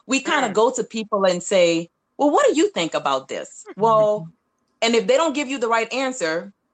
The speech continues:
Speaker 1: we start to, like, push back. We, we don't, you know, we don't go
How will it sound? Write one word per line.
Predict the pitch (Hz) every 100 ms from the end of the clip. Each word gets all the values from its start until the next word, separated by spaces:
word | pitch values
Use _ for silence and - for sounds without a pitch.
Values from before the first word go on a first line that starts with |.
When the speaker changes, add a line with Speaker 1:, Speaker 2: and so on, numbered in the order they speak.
| -
Speaker 1:
we | 196 254
start | 240 214 214
to, | 202 175
like, | 175 165 156 -
push | 269 214
back. | 156 165 175 -
We, | 147 196
we | 170 214
don't, | 220 202 - _ -
you | 208
know, | 170
we | 170 202
don't | 202 190 170 - -
go | 160 196 185